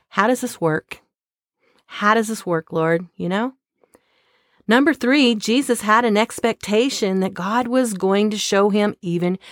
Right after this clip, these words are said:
greater miracles. This shows that Jesus didn't know everything. Um,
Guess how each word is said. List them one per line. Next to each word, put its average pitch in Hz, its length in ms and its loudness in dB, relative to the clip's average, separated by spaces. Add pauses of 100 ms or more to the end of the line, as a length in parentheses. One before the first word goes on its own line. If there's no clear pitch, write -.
(140)
greater 190 520 4
miracles. 208 840 0 (320)
This 196 460 0
shows 165 720 -2 (720)
that 165 320 0 (180)
Jesus 208 400 0
didn't 208 240 2
know 190 280 4
everything. 185 600 -4 (1400)
Um, 175 500 -2